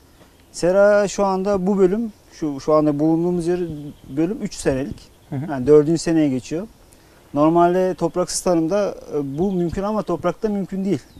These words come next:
Speaker 1: Veya bu kalite şey olmuyor, bu kaliteyi vermiyor.
Speaker 2: Biz şu anda geldiğimiz sırada, e, değerli izleyiciler, topraksız tarım uygulaması var. Yani buradaki ürünlerimiz,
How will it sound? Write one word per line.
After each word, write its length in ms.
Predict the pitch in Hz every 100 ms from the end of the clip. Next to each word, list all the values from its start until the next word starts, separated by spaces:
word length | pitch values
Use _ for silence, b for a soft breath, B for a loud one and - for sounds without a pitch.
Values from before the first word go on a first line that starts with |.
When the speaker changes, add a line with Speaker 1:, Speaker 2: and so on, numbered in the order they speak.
| -
Speaker 1:
Veya 500 | - 147 175 196 165
bu 80 | 160
kalite 460 | 185 208 185 202 - - _ _ _ _ _ - -
şey 180 | - 156
olmuyor, 360 | 147 120 117 120
bu 60 |
kaliteyi 380 | - 165 160 175
vermiyor. 360 | 156 160 147 107 - B B B
Speaker 2:
Biz 80 | -
şu 120 | -
anda 120 | 208
geldiğimiz 340 | 208 208 226 208
sırada, 580 | - 196 196 262 - 180
e, 160 | 190
değerli 240 | 180 196 196
izleyiciler, 480 | 180 175 233 262 - B B -
topraksız 460 | - 175 208 202 -
tarım 220 | 202 208
uygulaması 460 | 190 180 170 -
var. 240 | 143 110 - _
Yani 300 | 151 147 147
buradaki 360 | 160 165 - 190
ürünlerimiz, 640 | 175 180 170 185 233 -